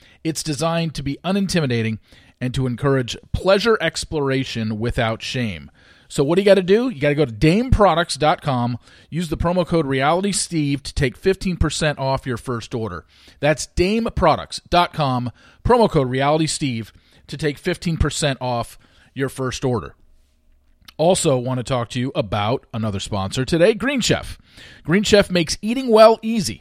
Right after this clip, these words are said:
with plans to fit every lifestyle, whether it's your keto, paleo, vegan, vegetarian, gluten-free, or you're just looking to eat more balanced meals, Green Chef offers a range of recipes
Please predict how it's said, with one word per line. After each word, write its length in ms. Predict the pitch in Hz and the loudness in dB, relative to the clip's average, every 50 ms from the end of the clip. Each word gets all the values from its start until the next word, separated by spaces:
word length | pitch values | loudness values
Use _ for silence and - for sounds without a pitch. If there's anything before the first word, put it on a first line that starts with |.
| - - | -14 -14
with 180 | - 110 113 - | -10 -10 -6 -4
plans 320 | - 151 151 156 156 - | -2 0 0 0 0 -2
to 80 | - 131 | -4 -4
fit 240 | - - 139 135 _ - | -2 -2 -2 -2 _ 2
every 340 | 160 165 160 180 190 190 - - | 2 4 4 4 2 2 2 0
lifestyle, 520 | 156 151 139 143 - - - 113 98 95 | 0 2 2 2 0 -2 -4 -4 -4 -4
whether 260 | 95 113 127 135 135 127 | -4 -4 -4 -2 -2 -4
it's 140 | 120 - | -4 -6
your 80 | 120 110 | -8 -10
keto, 460 | - - - 214 214 220 214 208 196 | -8 -6 0 4 4 6 6 6 4
paleo, 500 | - 185 185 185 180 180 180 175 175 165 | 4 2 2 2 4 4 6 6 4 4
vegan, 380 | 135 151 160 165 151 165 156 143 | 4 2 2 2 2 2 2 2
vegetarian, 580 | 123 147 135 127 113 - 151 147 147 147 139 | 2 2 0 0 0 0 0 0 0 0 0
gluten-free, 560 | 117 156 180 170 156 - - 160 156 151 143 - - - - - - - - - - | 2 2 2 0 0 -4 -2 0 0 0 -2 -4 -12 -20 -20 -20 -20 -20 -20 -8 -2
or 100 | 143 151 | 0 2
you're 140 | 160 160 156 | 2 2 0
just 160 | 160 190 - | -2 -4 -4
looking 220 | 220 214 - 196 175 | -4 -4 -4 -4 -4
to 40 | |
eat 200 | 156 165 175 143 | -4 -6 -8 -4
more 240 | 151 151 160 170 170 | -2 0 2 2 2
balanced 520 | 139 135 151 151 151 151 147 139 - - 131 | 2 2 2 2 2 2 0 -2 -2 -4 -2
meals, 380 | 127 127 123 123 117 113 113 | -2 0 0 -2 -2 -4 -8
Green 340 | - 123 110 127 139 151 156 | -10 -10 -8 -6 -6 -4 -4
Chef 320 | 127 - 147 139 123 - | -4 0 0 0 0 -2
offers 380 | - 135 131 127 - 131 110 - | -4 -6 -6 -4 -4 -6 -8 -8
a 120 | - 113 110 | -8 -10 -8
range 480 | 101 104 113 123 131 143 151 147 120 | -6 -6 -4 -4 -2 -2 -4 -4 -4
of 160 | 131 131 120 131 | -6 -8 -4 -4
recipes 640 | 123 120 - 113 101 - 107 98 101 98 - - | -4 -2 -4 -4 -6 -6 -6 -6 -8 -8 -10 -14